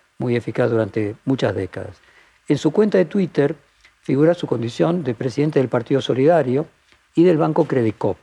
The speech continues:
A esto hay que sumar su condición de diputado por el Frente de Todos y el presidente de la estrategia, Estratégica Comisión de Presupuestos de la Cámara de Diputados, además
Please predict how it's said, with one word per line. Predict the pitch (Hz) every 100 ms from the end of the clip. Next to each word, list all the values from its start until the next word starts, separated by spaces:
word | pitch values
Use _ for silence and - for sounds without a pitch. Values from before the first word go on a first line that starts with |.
| - _ _ _ _ _ _ -
A |
esto | 147 -
hay |
que | 156
sumar | 143 139 156 202 - - -
su | - -
condición | 135 123 160 147
de |
diputado | 135 123 131 185 151 127
por | 123
el | 113
Frente | 113 131 131
de | 135
Todos | 170 151 151 156 _ _ _ _ _ _
y | - 233 156
el | 131
presidente | 156 143 160 165 180
de | 160
la |
estrategia, | 127 131 - 143 180 165 - -
Estratégica | 120 120 156 160 151
Comisión | 156 - 113 110 139
de | 135
Presupuestos | 127 127 117 139 127 - 131 - - _ _
de | 127
la | 120
Cámara | 117 127 123 117
de | 110
Diputados, | 104 120 113 170 185
además | 170 185 185 -